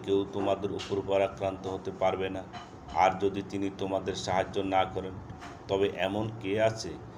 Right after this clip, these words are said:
যে তোমাদের সাহায্য করতে পারে? আর আল্লাহর উপরই মুসলমানদের ভরসা করা উচিত।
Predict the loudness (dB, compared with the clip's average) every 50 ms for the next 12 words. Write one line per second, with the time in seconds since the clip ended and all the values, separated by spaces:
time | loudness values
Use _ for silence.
0 | -16 -16 -14 -14 -14 -10 -8 -8 -8 -8 -6 -2 0 0 0 0 0 -2 0 2
1 | 2 2 0 0 -4 -6 -6 -6 -6 -8 -8 -10 -8 -6 -4 -4 -4 -6 -8 -12
2 | -14 -16 -16 -16 -16 -16 -16 -8 -2 0 0 0 0 0 -4 -2 0 0 2 2
3 | 2 2 0 -2 -4 -8 -12 -14 -14 -16 -14 -12 -10 -10 -6 -4 -2 0 0 0
4 | 0 0 -2 -4 -6 -6 -4 -4 -2 0 2 0 0 0 -2 -2 -2 0 0 0
5 | 0 0 -2 -4 -4 -4 -4 -4 -2 -2 -4 -6 -8 -10 -10